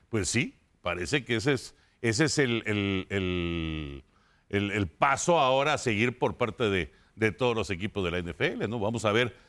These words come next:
cómo, cómo se da. Tengo curiosidad de ver si, si a Marvin Ha-, Harrison junior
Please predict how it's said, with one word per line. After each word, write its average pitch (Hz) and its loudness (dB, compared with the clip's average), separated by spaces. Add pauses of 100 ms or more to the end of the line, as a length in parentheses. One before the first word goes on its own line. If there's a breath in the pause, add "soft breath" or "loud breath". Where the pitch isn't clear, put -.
(220 soft breath)
cómo, 135 2
cómo 131 2
se 131 4
da. 147 2
Tengo 135 2
curiosidad 123 4
de 135 4
ver 139 2 (140 loud breath)
si, 131 0
si 117 2
a 113 4
Marvin 135 2
Ha-, 107 -4 (120)
Harrison 135 2 (280)
junior 165 2